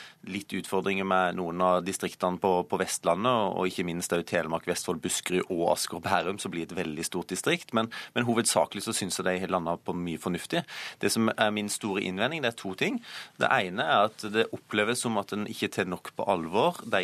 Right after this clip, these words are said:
innvendingene som er kommet på kultur og ledelse, og at en ikke bare må ha en strukturreform. Det vil ikke løse utfordringer for politiet alene. Og det andre er at, eh,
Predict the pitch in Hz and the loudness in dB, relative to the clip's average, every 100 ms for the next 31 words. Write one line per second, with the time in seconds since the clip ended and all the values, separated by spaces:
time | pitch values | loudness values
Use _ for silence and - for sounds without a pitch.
0 | - 95 87 90 87 92 - 92 - 87 | 0 -6 -4 -4 -2 -4 -4 -4 -2 -2
1 | - 95 - - - 82 90 87 80 82 | -2 -4 -4 -6 -4 0 0 2 2 0
2 | 107 170 170 107 - 101 92 90 87 82 | 0 0 2 0 0 -4 -2 0 0 0
3 | 85 85 - - - - 82 87 - 147 | -2 -2 -4 -6 -8 -4 -2 -2 2 2
4 | 185 - - - - 90 - - 90 87 | 2 -2 -14 -6 -2 0 0 0 2 2
5 | - - - - 87 85 85 85 90 78 | 0 -6 -6 -4 -2 -2 -4 -4 -6 -4
6 | - 80 82 78 117 196 - - - - | 0 2 2 2 -2 -2 -8 -16 -12 -2
7 | 107 - 117 92 85 190 113 95 - 107 | 2 2 2 0 2 4 6 4 2 0
8 | 104 | 0